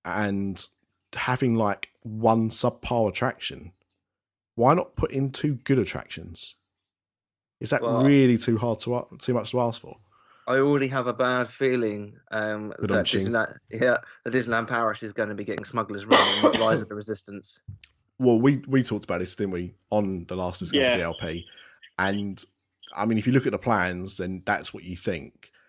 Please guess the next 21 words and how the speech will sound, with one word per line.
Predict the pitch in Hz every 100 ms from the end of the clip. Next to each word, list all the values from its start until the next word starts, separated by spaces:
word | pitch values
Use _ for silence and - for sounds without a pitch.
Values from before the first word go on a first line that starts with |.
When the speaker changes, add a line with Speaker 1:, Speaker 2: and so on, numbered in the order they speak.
| _ _ _ _ _
Speaker 1:
But | 107 98 90 - _ -
because | 107 - 110 110 -
it's | 101 101 -
been | 104
delayed, | 92 95 104 82 - 85 - - _ _ _ -
I'm | 98
hoping | 92 98 95 101 92
that | 87 -
they | 104 95 98
are | 95 98
waiting, | 98 101 101 101 - -
'cause | 131
there's | 143 135
only | 131
gonna | 123 113
be |
one | 117 107 107
ride | 107 110 101
in | 95
that | 78
land. | 101 87 80